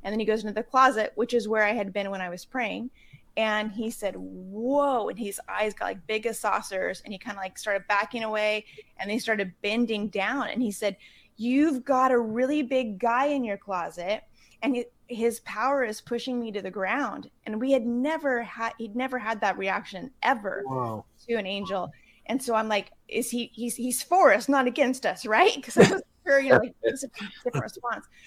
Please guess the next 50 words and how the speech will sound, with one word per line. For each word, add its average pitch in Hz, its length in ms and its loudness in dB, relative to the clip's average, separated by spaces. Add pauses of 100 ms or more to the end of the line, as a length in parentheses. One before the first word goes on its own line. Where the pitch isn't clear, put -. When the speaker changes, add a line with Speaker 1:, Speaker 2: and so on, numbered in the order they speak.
(320)
Speaker 1:
And 233 100 -2
he's 247 180 0
like, 233 280 0
"He's 240 300 -12 (100)
full 285 180 -8
of 285 140 -8
light. 294 220 -8
He's 247 160 -6
so 254 100 -6
full 254 220 -4
of 233 140 -4
light, 233 200 0
I 214 80 -2
can't 233 220 -8
even 226 200 -8
see 220 140 -12
his 202 160 -6
face." 247 560 -4 (560)
And, 214 520 -2
and 226 100 -4
then 226 80 -4
he 233 100 -2
said, 226 180 -4
"And 214 120 -4
he 208 100 -4
has 214 120 -6
a 214 60 -8
scroll 254 460 0
in 233 80 -2
his 180 160 -8
hand." 180 420 -16 (880)
And 226 180 0
so 220 260 0
I 196 140 2
was 202 220 -6
like, 190 240 -6
"Then 202 140 -6
he 220 220 -6
came 262 260 -2
with 220 180 -6
a 180 100 -8
message. 185 560 -8
Like, 190 140 -12
what 196 260 0
is 214 200 -4
the 196 100 -2
message?" 196 640 -4 (440)
And 208 580 0
the 202 180 -4
message 214 720 0